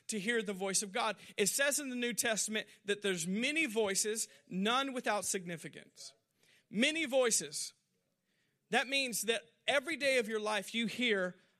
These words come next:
hundreds and thousands of voices talking to you. You have your friends talking to you. You have your family talking to you.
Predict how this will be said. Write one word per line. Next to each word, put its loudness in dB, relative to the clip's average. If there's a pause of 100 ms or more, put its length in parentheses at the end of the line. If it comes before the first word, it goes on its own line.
hundreds 0
and -2
thousands 0
of -4
voices -2 (240)
talking -4
to -4
you. -16 (1120)
You -2
have 0
your -8
friends 0
talking 2
to -4
you. -2
You -2
have -2
your -6
family -2
talking 0
to -2
you. -4